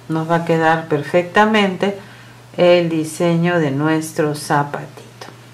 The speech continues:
Entonces así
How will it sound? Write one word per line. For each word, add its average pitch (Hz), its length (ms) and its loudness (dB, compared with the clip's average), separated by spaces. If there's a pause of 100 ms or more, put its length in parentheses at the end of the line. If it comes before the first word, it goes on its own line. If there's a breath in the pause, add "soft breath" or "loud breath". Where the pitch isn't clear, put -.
(1040)
Entonces 139 640 -6
así 240 540 -2